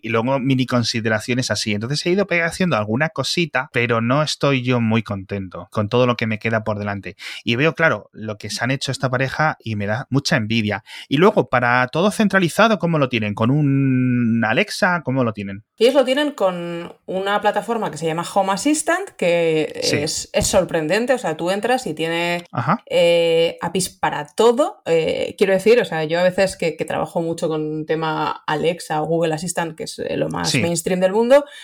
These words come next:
Speaker 2: pues te puedes encontrar con que hay alguna cosa que no es tan fácil de poner, a lo mejor un Xiaomi, pues tienes que dar vueltas. No es muy complicado, pero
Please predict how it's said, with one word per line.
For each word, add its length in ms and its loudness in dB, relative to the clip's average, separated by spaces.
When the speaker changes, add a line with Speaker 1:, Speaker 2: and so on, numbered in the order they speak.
Speaker 2:
pues 160 0
te 80 0
puedes 180 4
encontrar 380 2
con 160 -6
que 360 0
hay 120 4
alguna 340 4
cosa 220 0
que 80 -10
no 100 -4
es 80 -4
tan 140 0
fácil 240 -2
de 100 2
poner, 220 -2
a 40 2
lo 60 -2
mejor 200 -4
un 40 -2
Xiaomi, 460 -2
pues 140 -10
tienes 180 -2
que 180 0
dar 180 0
vueltas. 520 0
No 100 2
es 80 2
muy 120 4
complicado, 420 2
pero 220 -4